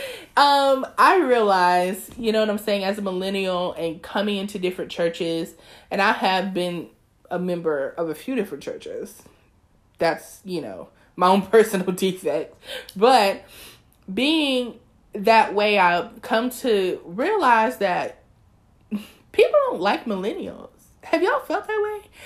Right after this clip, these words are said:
Like, I don't understand what the deal is. First of all, people think millennials are children. Okay, <laughs> I just wanna make it clear.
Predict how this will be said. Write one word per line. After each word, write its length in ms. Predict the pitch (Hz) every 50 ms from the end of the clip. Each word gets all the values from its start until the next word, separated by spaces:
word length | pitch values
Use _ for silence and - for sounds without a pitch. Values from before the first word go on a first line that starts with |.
| - - - - -
Like, 160 | 349 320 -
I 80 | - 370
don't 220 | 440 523 539 494
understand 360 | 453 440 403 403 - 415 392
what 100 | 381 381
the 100 | - 285
deal 340 | 247 226 226 262 359 320 -
is. 280 | 156 139 147 151 - -
First 240 | - 415 508 508 523
of 40 | 466
all, 200 | 349 311 294 285
people 360 | - - 349 349 - 339 311
think 180 | 302 285 240 240
millennials 480 | 240 240 247 247 240 233 214 196 -
are 120 | 180 160 -
children. 680 | - - - 165 160 156 - - 101 92 95 98 - _ -
Okay, 200 | 214 - - -
<laughs> 40 | 349
I 80 | - 294
just 260 | - 466 415 - -
wanna 140 | 320 302 285
make 200 | 254 262 254 -
it 180 | 247 247 - -
clear. 560 | 294 320 339 359 370 359 - - - -